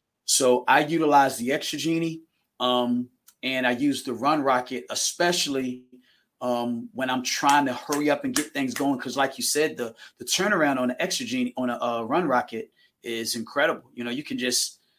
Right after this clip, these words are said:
you can have a couple of 'em, and you can just, by the time people go through, they get the rest, um, that you need. And the same thing for the Extra Genie, 'cause you just have the interchangeable, um, cords. But, uh, by all means, I am going to load my resistance all year long.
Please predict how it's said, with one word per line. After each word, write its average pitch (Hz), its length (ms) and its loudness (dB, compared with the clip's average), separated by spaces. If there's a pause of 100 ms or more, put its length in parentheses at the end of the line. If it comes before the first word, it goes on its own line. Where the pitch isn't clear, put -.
(260)
you 143 80 -10
can 156 120 0
have 139 160 4
a 123 60 -6
couple 139 360 0
of 123 120 2
'em, 123 100 2
and 120 120 0
you 143 60 0
can 135 160 -6
just, 123 360 -4
by 123 140 4
the 117 120 -4
time 143 400 2
people - 280 -10
go 147 220 2
through, 165 240 2
they 131 140 -2
get 156 220 -6
the 117 80 -10
rest, 147 460 -4 (380)
um, 120 200 -4
that 131 260 2
you 113 60 -4
need. 139 260 2
And 120 100 -4
the 117 60 -4
same 143 320 2
thing 135 200 -2
for 123 120 -8
the 120 140 0
Extra 170 240 -2
Genie, 123 360 0 (320)
'cause 113 160 -8
you 117 60 -10
just 127 240 -2
have 127 180 -2
the 120 140 -2
interchangeable, 123 760 -2
um, 120 280 -4
cords. - 640 -2 (420)
But, 117 120 -4
uh, 113 340 -2 (340)
by 113 180 2
all 147 200 10
means, 123 440 0
I 147 200 4
am 127 120 0
going 143 240 2
to - 180 -4
load 147 400 2
my 143 160 6
resistance 127 760 -2
all 165 240 6
year 117 240 -2
long. 110 280 -12